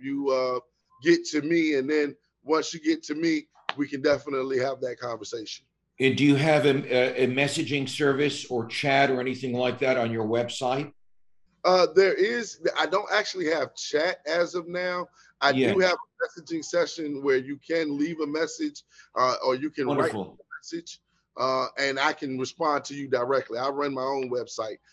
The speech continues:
Speaker 1: Once again, I'm one of those in, in the business, business owners. So I'm not off somewhere in a foreign country.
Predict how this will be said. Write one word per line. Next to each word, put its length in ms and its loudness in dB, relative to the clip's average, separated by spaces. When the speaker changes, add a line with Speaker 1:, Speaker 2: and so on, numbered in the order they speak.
Speaker 1:
Once 240 0
again, 260 4
I'm 140 0
one 160 2
of 40 0
those 320 4
in, 420 0
in 220 2
the 80 2
business, 440 6
business 540 -6
owners. 460 -8
So 420 2
I'm 160 4
not 240 4
off 260 2
somewhere 720 0
in 160 -2
a 200 -4
foreign 360 -4
country. 500 -2